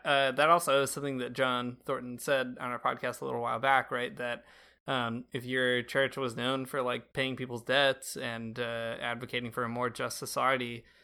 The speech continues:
then, like, it would be pretty hard not to wanna go. And that motivation of wanting to go so that your material needs are met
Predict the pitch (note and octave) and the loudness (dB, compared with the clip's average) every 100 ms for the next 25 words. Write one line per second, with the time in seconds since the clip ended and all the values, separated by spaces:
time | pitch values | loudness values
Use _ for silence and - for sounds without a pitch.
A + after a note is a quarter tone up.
0 | _ - B2 A#2+ - C3 B2 B2+ - E3+ | _ -6 -4 -4 -4 -4 -4 -4 0 4
1 | C3+ C#3 A#2 B2 C3 C#3 B2+ A2+ A#2 A#2+ | 6 6 4 0 0 -2 -2 -2 0 2
2 | B2 A#2 B2 D3 A2+ D3+ - _ _ - | 2 -2 0 2 2 -4 -10 _ _ 0
3 | C#3+ C3+ C3 C3 D#3+ E3 F3 G3+ E3+ D3 | 4 4 2 -2 4 6 8 4 6 2
4 | E3 G#3+ G3 B2+ C3 C#3+ D3 C#3+ C3+ C3 | 2 0 0 0 2 2 2 -6 -2 2
5 | D3 D#3+ D3+ C3+ C#3 C3+ B2+ A#2+ - C#3+ | 2 0 0 -2 -2 -4 -4 -6 -4 0
6 | C3 A#2+ B2+ C3+ E3+ E3+ G3+ G3 | 0 0 -6 -2 -2 0 -2 -2